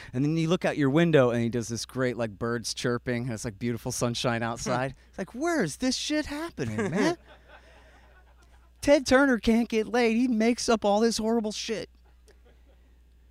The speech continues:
Speaker 1: "By nineteen ninety-four, we'll all be dead of aids. Read that on the air.
Speaker 2: <laughs>
Speaker 1: I don't get laid. Nobody gets laid."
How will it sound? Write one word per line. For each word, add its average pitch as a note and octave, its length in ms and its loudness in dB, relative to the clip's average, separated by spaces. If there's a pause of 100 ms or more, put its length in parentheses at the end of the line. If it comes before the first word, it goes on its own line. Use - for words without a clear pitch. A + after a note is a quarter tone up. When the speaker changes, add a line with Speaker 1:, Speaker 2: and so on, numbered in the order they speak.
(300)
Speaker 1:
"By C3+ 120 6
nineteen D#3 320 10
ninety-four, E3 560 12
we'll D#3 200 12
all F#3 280 12
be F3+ 140 10
dead F3+ 240 12
of E3+ 80 12
aids. D#3 460 12 (140)
Read B3 360 12
that B3+ 160 12
on A3 160 12
the G#3+ 140 12
air. D#3+ 500 12 (200)
Speaker 2:
<laughs> G3+ 200 -4
Speaker 1:
I G3 140 12
don't G3+ 120 12
get G3 180 12
laid. G3 460 12 (260)
Nobody A3 480 12
gets F3+ 300 12
laid." B2+ 560 12